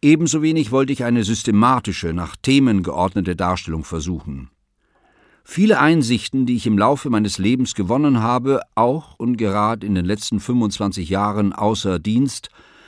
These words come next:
verdanke ich Menschen, die einen bleibenden Eindruck auf mich machten. Meine Erinnerungen an sie sind untrennbar verbunden mit den Themen, die uns beschäftigten.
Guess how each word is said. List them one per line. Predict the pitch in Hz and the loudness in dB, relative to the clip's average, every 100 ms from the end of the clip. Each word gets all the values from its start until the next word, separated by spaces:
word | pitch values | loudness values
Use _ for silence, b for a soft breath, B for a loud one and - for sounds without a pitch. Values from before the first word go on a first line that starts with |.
| b b | b b
verdanke | - 123 127 180 190 | -8 -2 0 0 0
ich | 151 120 | -2 0
Menschen, | 123 160 - 170 160 | 0 0 -2 -4 -2
die | 143 | -2
einen | 110 131 131 113 | -2 0 2 2
bleibenden | 107 107 120 127 117 117 | 2 2 2 0 0 0
Eindruck | - 120 113 98 95 | 0 -2 0 -2 -4
auf | 85 - | -6 -4
mich | 85 | -4
machten. | 90 78 - 78 71 71 _ _ _ _ B B B B | -4 -6 -8 -12 -12 -14 _ _ _ _ B B B B
Meine | - 117 135 147 151 - | -2 2 4 4 2 0
Erinnerungen | 131 - 175 165 127 123 110 | -2 0 0 2 4 2 2
an | 107 | 0
sie | 92 135 | 0 0
sind | 117 117 107 | 2 2 0
untrennbar | - 151 170 151 127 139 139 117 120 | 0 0 0 -2 -2 0 0 0 0
verbunden | 104 95 123 151 131 | -2 -2 0 0 0
mit | 113 | -2
den | 101 95 | 0 -2
Themen, | 95 117 123 117 | 0 0 2 0
die | 107 | 0
uns | 92 98 | -4 -4
beschäftigten. | 104 - 90 - 76 - - 64 | -6 -6 -6 -6 -14 -14 -16 -16